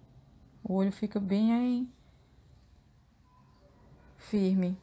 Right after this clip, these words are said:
Então, pessoal, para bordarmos a boca,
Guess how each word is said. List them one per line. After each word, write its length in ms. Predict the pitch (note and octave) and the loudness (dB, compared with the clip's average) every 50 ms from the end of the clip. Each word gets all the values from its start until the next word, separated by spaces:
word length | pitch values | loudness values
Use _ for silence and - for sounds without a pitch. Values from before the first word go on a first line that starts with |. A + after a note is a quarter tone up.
| - - - - - - - - - - - - - _ - - - - - - - - - - - - - - - - - | -16 -20 -20 -20 -20 -20 -20 -20 -20 -20 -20 -20 -20 _ -20 -20 -20 -20 -20 -20 -20 -20 -20 -20 -20 -20 -20 -20 -16 -4 -2
Então, 320 | B3 B3+ - D#4 C#4+ C#4 | -2 2 2 4 2 4
pessoal, 400 | C4 B3+ A#3+ A#3+ - A3+ G#3 G3 | 4 4 2 4 4 4 4 4
para 240 | F#3+ - A#3+ B3 C4+ | 4 4 4 4 4
bordarmos 640 | B3 B3+ C4 B3+ B3 G#3+ G#3 G#3 G#3 G3+ G3+ G3 F#3 | 4 4 4 4 6 6 6 6 6 6 4 4 4
a 100 | G3 F3+ | 4 2
boca, 600 | E3+ E3+ F3 F3+ F#3+ G3+ G3+ - - E3+ E3 | 2 2 2 4 4 2 2 2 0 0 0